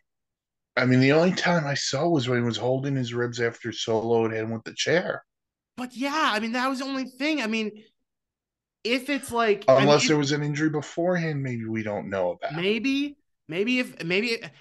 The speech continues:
Speaker 2: I mean, if they come out and they say, like, "Cody Rhodes was hurt, we, we couldn't pull the trigger on him because we would have to give the belts anyway." I mean, it's gonna suck, but I mean, at the very least, I won't be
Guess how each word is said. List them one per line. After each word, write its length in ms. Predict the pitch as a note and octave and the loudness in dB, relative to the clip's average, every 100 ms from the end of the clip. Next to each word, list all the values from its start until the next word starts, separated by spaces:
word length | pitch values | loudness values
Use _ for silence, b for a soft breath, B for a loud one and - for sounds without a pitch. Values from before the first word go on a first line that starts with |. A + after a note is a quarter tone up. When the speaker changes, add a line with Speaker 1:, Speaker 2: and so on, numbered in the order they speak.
| B | B
Speaker 2:
I 80 | F3 | 0
mean, 140 | G#3 A3 | 2 4
if 100 | G#3+ | 4
they 120 | B3+ | 0
come 280 | C4 C4 A#3+ | 0 -2 2
out 160 | B3+ | 2
and 100 | A#3 | 2
they 80 | G#3 | -2
say, 160 | G3 G3+ | -2 -4
like, 140 | F#3+ | -4
"Cody 260 | - F#3+ F#3+ | -2 0 2
Rhodes 240 | F#3 F#3+ | 2 0
was 280 | E3 D3 - | -4 -10 -12
hurt, 560 | - - F#3+ G3 F#3+ F#3+ | -18 -2 4 4 4 0
we, 440 | E3 E3 E3 D#3+ D#3+ | -6 -6 -6 -8 -8
we 220 | D#3+ D3 | -8 -8
couldn't 380 | C#3+ F3 E3+ - | -8 -6 -6 -8
pull 140 | F3 | -10
the 80 | D3+ | -8
trigger 400 | C#3 F#3+ G3 F3+ | -6 -4 -2 0
on 200 | E3 D#3+ | 0 0
him 140 | D#3+ | -4
because 260 | D#3 D3+ D3 | -8 -10 -10
we 100 | D3+ | -8
would 80 | D3 | -6
have 120 | D3 | -6
to 60 | D3 | -8
give 160 | D3 | -10
the 80 | C3+ | -10
belts 340 | C3+ D3 C#3 | -6 -6 -6
anyway." 520 | C#3+ E3+ D3+ C#3 C3+ C#3 B _ _ _ _ _ _ _ _ _ | -8 -6 -4 -4 -4 -10 B _ _ _ _ _ _ _ _ _
I 180 | F#3 F#3+ | 0 4
mean, 200 | F#3+ F#3 | 4 4
it's 180 | F#3 C#3 | 0 -2
gonna 200 | F3+ C#3 | -6 -6
suck, 560 | - G3 A3+ G#3 G3+ | -4 4 6 4 0
but 140 | - E3 | -4 -2
I 60 | E3+ | -2
mean, 180 | F3 F3 | -2 -4
at 160 | E3 E3 | -4 -6
the 80 | |
very 420 | D3+ C#3 F#3+ G3 F#3+ | -8 0 2 4 4
least, 320 | F3+ F3+ - - | 2 -2 -6 -4
I 140 | D#3+ | -4
won't 380 | D#3 E3+ E3 - | -2 -4 -4 -6
be 280 | E3+ D3+ | -6 -6